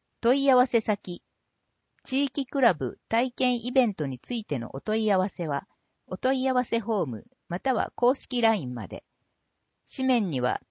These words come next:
問い合わせフォームと公式ラインの二次元コードが載っています。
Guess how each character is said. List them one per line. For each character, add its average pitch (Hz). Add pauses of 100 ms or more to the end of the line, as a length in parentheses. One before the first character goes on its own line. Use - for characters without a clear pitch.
問 247
い 269
合 269
わ 247
せ 247
フ 233
ォ -
ー 202
ム 156
と -
公 247
式 -
ラ 240
イ 202
ン 147
の 117
二 175
次 214
元 240
コ 233
ー -
ド 151
が 120
載 113
っ - (140)
て 120
い 117
ま 113
す。 -